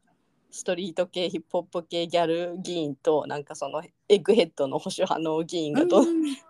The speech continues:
Speaker 1: か、どんな討論するかなっていうと、ちょっと。
Speaker 2: うん。楽しみですよね。
Speaker 1: でも、あの、その、もう、Z世代のジェン、ジェンジーの、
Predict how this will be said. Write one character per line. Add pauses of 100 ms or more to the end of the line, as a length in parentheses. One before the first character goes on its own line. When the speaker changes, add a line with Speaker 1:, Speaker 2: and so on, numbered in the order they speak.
(120)
Speaker 1:
か、
ど
ん
な
討
論
す
る
か
な
っ
て
い
う
と、
ち
ょ
っ
と。
Speaker 2:
う
ん。
楽
し
み
で
す
よ
ね。 (880)
Speaker 1:
で
も、
あ
の、 (440)
そ
の、 (500)
も
う、
Z
世
代
の
ジ
ェ
ン、
ジ
ェ
ン
ジ
ー
の、